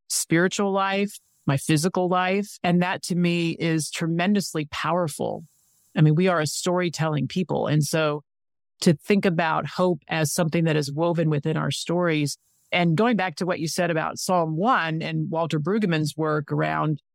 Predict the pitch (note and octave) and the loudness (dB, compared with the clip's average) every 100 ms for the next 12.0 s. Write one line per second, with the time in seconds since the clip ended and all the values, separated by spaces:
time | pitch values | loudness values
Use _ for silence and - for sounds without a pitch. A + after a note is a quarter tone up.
0 | _ _ _ - D#3+ D#3+ E3+ D#3+ D#3 D3+ | _ _ _ 2 4 4 4 2 2 0
1 | C#3 F3 E3+ D#3+ D3+ D3+ D#3+ F3+ D#3 D3 | 0 0 0 0 0 -2 -2 -2 -2 0
2 | F3+ D3+ D3 C#3 - F#3+ G3+ F#3+ F#3 E3 | -2 0 -2 -4 -4 0 2 2 0 -2
3 | F3+ D#3 F3 E3+ D#3+ D3+ D3+ C#3+ D#3+ D#3+ | -4 -2 -2 -2 0 0 0 0 -2 0
4 | D#3 D3+ D3+ D3 D3+ D3 D3 D3 D3+ D3 | 0 0 -2 0 -2 0 -2 0 0 2
5 | D3 D3 D3 D3 - - E3 D3+ - - | 2 0 0 -4 -4 -2 0 -2 -6 -12
6 | _ _ _ _ _ _ D3+ F#3 F3 E3+ | _ _ _ _ _ _ 4 4 4 2
7 | E3 D3 - C3 - _ F#3 F3 G3+ G3+ | 0 -2 -6 -10 -10 _ -6 0 2 2
8 | - F3+ D3+ G#3 F3+ F3 D#3 - F#3+ - | 2 0 2 0 0 -2 -4 -2 -2 -2
9 | E3 D#3 D#3+ D#3+ D#3 D#3 - G#3+ G3+ - | -4 -2 0 2 2 0 0 0 0 -4
10 | - _ _ - - G#3+ G#3+ F3 D#3+ D#3+ | -10 _ _ -8 0 2 2 0 2 0
11 | D3 D#3 D3 - D#3+ D3 C#3 D3+ C#3+ | 0 0 0 0 0 0 0 -2 -2